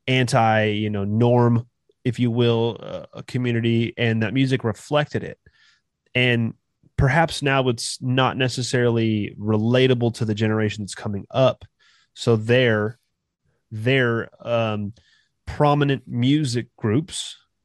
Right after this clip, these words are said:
trends, shows are not relatable necessarily as much to us because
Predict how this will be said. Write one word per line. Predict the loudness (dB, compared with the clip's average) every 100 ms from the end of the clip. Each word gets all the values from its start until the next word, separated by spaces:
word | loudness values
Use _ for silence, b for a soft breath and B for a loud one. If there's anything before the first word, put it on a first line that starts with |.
| _ _ _ _ _
trends, | -10 -2 0 2 0 -4 -6 -14 _ -14
shows | -8 -2 0 2 2 0 -6 -14 _
are | -2 -2
not | 0 0 -2 -2
relatable | -2 -2 0 0 0 -2
necessarily | -4 -4 -4 -2 0 0 -2 -4 -2
as | -2 0
much | 0 -2 -4
to | -10 -2
us | 2 4 2 -2 -16 _ _ _ _ _ _ _ _ -4
because | 0 2 0 -2